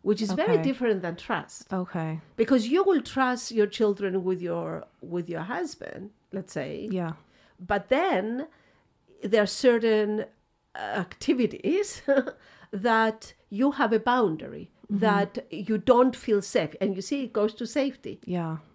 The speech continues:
Speaker 2: Yeah.
Speaker 1: So that touches where right there, you, it's not about yourself, it's about your child,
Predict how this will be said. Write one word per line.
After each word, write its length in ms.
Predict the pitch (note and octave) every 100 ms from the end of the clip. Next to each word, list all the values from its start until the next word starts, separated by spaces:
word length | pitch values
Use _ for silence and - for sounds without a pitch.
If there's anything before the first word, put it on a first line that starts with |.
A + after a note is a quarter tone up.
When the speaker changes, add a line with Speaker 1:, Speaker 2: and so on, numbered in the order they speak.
| _ _ _ _ -
Speaker 2:
Yeah. 440 | F3+ F3 F3 E3
Speaker 1:
So 280 | - A3+ G#3
that 360 | F3+ A#3 C4+ C#4
touches 720 | C#4 C4 B3 B3 G#3 F#3+ - - - - _
where 640 | F#3+ A3 G3+ G3+ F3+ F3+ - _ -
right 340 | F#3 G#3+ A#3+
there, 420 | C4+ B3+ G3+ F#3+ -
you, 420 | - - G3+ G#3+ -
it's 160 | C4+ -
not 120 | B3+
about 260 | A3 G#3 F3
yourself, 360 | E3+ E4 E4
it's 100 | A3
about 280 | F#3+ G3 F3+
your 120 | F3+
child, 580 | D#3+ C#4+ A3+ D3 B2+ -